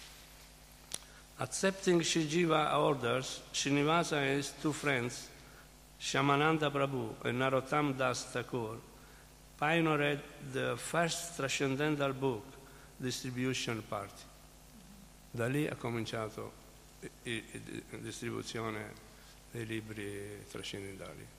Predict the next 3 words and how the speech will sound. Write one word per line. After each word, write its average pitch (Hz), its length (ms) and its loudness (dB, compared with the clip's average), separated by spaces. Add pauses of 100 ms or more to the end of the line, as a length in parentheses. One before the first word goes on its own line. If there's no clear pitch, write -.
(460)
con 101 340 -10 (680)
Srinivasacharya. 104 880 -6 (1200)
Srinivasacharya, 156 960 -2